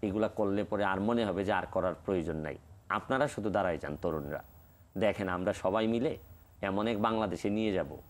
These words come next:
জবাবদিহিতার বাংলাদেশ, দুর্নীতিমুক্ত বাংলাদেশ। আমাদের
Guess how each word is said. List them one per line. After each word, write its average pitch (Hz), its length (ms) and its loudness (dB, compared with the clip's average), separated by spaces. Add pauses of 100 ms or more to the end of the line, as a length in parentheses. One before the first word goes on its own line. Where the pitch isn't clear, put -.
(160)
জবাবদিহিতার 98 680 2
বাংলাদেশ, 90 480 0 (420)
দুর্নীতিমুক্ত 95 760 0
বাংলাদেশ। 90 500 -2 (520)
আমাদের 95 320 2